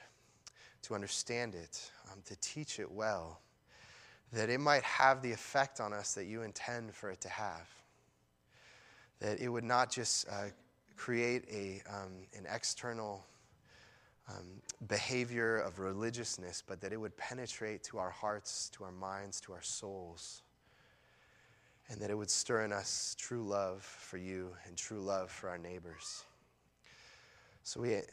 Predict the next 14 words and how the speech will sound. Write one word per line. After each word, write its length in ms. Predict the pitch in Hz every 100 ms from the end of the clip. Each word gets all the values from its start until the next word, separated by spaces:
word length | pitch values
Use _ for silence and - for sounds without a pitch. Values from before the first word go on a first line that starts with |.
| -
ask 720 | 98 98 123 123 127 - -
that 120 | 107
you 120 | 101 110
would 140 | 104
give 200 | 110 104
your 100 | 107
Spirit 560 | - - 107 101 92 -
to 120 | 98
now 200 | 98 98
guide 340 | 92 95 98
us 220 | 95 - 98
into 200 | 90 95
all 220 | 87 90
truth 600 | - - 87 87 -